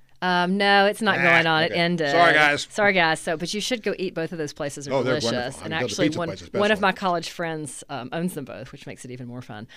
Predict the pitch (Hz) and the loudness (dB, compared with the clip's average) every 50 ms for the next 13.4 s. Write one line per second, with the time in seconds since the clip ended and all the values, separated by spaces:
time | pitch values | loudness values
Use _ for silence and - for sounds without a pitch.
0 | - - - - _ - 147 143 139 135 127 131 131 131 127 _ - - - - | -20 -20 -20 -20 _ -6 -4 -4 -4 -4 -6 -6 -8 -10 -12 _ -20 -20 -20 -20
1 | _ _ - - 196 202 220 - - 226 208 190 165 156 156 170 165 165 156 - | _ _ -10 -6 -6 -6 -6 -6 -8 -8 -6 -4 -4 -4 -4 -4 -6 -8 -8 -12
2 | - 147 135 135 139 135 - 156 151 147 139 139 135 135 131 123 135 135 131 127 | -8 -6 -4 -2 -2 -4 -4 -6 -8 -6 -6 -6 -6 -6 -8 -8 -8 -8 -8 -8
3 | 123 123 113 - - 131 131 123 117 - 117 117 117 117 - - 143 - - 165 | -8 -10 -12 -14 -14 -12 -10 -10 -10 -10 -10 -10 -10 -12 -14 -18 -18 -18 -16 -14
4 | 143 147 135 143 147 147 147 151 139 135 127 127 127 123 120 120 - 139 131 113 | -12 -12 -10 -10 -8 -10 -10 -8 -8 -8 -8 -8 -10 -10 -12 -12 -12 -12 -12 -12
5 | - - 90 - - - 117 - 120 113 113 113 113 110 - 85 - - - - | -12 -14 -18 -16 -16 -16 -14 -14 -14 -14 -14 -12 -12 -14 -14 -14 -18 -20 -20 -20
6 | - - - 107 120 - 123 131 127 - 127 127 127 - - - - 135 131 127 | -18 -16 -16 -16 -16 -12 -14 -14 -12 -10 -10 -10 -10 -12 -14 -14 -14 -12 -10 -10
7 | 127 123 127 - 135 120 120 120 120 - 104 - - 139 151 175 202 190 - - | -10 -10 -12 -12 -14 -14 -14 -14 -14 -16 -18 -18 -14 -14 -12 -12 -12 -12 -12 -12
8 | 123 113 - 131 127 123 120 120 117 117 117 104 117 127 170 156 147 143 135 127 | -14 -12 -14 -14 -16 -14 -14 -14 -12 -12 -12 -14 -14 -14 -14 -14 -12 -12 -12 -12
9 | 123 120 123 117 117 120 - _ - 143 135 127 120 117 - - 170 156 156 139 | -12 -12 -12 -14 -14 -14 -14 _ -18 -18 -14 -14 -14 -14 -12 -14 -14 -12 -12 -12
10 | 135 123 120 113 110 107 101 104 117 123 - - 101 95 90 92 85 87 107 117 | -12 -12 -12 -12 -14 -14 -14 -16 -16 -18 -16 -16 -16 -16 -14 -16 -16 -14 -14 -14
11 | 117 120 123 - - - 135 135 131 131 - - 143 131 143 135 135 135 131 127 | -12 -14 -14 -14 -12 -10 -8 -8 -8 -8 -8 -10 -12 -12 -10 -10 -10 -10 -10 -10
12 | 120 113 123 127 - 139 107 113 104 120 120 120 139 151 175 180 175 160 135 - | -12 -12 -14 -14 -14 -16 -16 -14 -14 -14 -14 -12 -12 -12 -10 -10 -12 -12 -14 -16
13 | 92 - - - - - - 127 | -18 -16 -16 -16 -16 -16 -18 -20